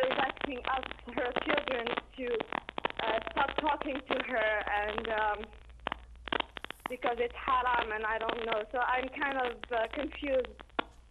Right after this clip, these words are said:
there when it comes about your mother. You know, it's not easy to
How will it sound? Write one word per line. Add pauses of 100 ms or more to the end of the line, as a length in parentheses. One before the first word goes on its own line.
(160)
there
when
it (140)
comes
about
your
mother.
You
know,
it's
not
easy
to